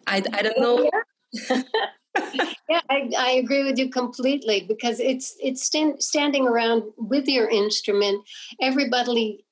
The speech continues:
Speaker 2: body is noodling on their instrument. Uh, there's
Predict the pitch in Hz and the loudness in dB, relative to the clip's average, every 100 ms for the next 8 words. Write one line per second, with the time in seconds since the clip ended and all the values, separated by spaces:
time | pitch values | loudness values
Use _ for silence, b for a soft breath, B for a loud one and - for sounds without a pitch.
0 | _ 226 240 233 233 202 196 208 233 277 | _ -4 -2 0 2 0 0 0 2 2
1 | 220 196 180 180 180 190 190 185 180 185 | 2 2 0 -2 0 2 2 0 -2 -2
2 | 190 - 196 185 190 202 220 - 196 196 | -2 -2 0 0 -2 -4 -6 -4 -4 -4
3 | 202 _ B B - 208 - | -8 _ B B -4 -4 -4